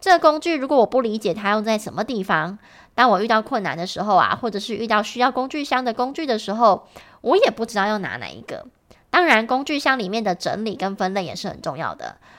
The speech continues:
不然你也会找不到你要用的工具哦。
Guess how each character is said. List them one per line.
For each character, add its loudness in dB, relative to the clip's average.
不 2
然 4
你 -4
也 0
会 0
找 0
不 -14
到 -2
你 -8
要 -2
用 -4
的 -6
工 -10
具 -2
哦。 4